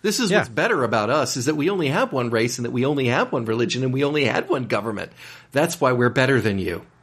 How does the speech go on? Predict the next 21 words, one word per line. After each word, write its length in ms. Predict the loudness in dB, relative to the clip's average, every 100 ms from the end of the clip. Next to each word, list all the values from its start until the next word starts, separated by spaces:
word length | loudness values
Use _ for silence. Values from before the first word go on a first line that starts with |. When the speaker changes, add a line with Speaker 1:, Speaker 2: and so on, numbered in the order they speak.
| _ _
Speaker 1:
Because 340 | -4 2 0 0 -12 -4
you're 240 | 0 2
disgusting 1080 | 2 2 0 -2 0 2 2 0 0 -2 -10 -20 _ _ _ _
for 80 | 0
Speaker 2:
You 60 | 2
Speaker 1:
killing 180 | 2
Speaker 2:
have 160 | 2 2
Speaker 1:
people 180 | 2 2
Speaker 2:
div-, 100 | 0
Speaker 1:
because 260 | -2 0 2
they're 100 | 2
Speaker 2:
you 80 |
have 200 | 2 2
Speaker 1:
different. 200 | 0 0 2
Speaker 2:
diversity. 540 | 2 4 2 2 0 -2 -6 -2
Speaker 1:
Yeah. 280 | 0 -2 -4 -14 -20 -20 _
<laughs> 420 | _ _ _ -6
I, 260 | -4 -4 -10 -14
it's 340 | -14 -12 -8 -8
like, 120 | -8 -12 -20 -20 -12
um, 460 | -4 0 0 0 -4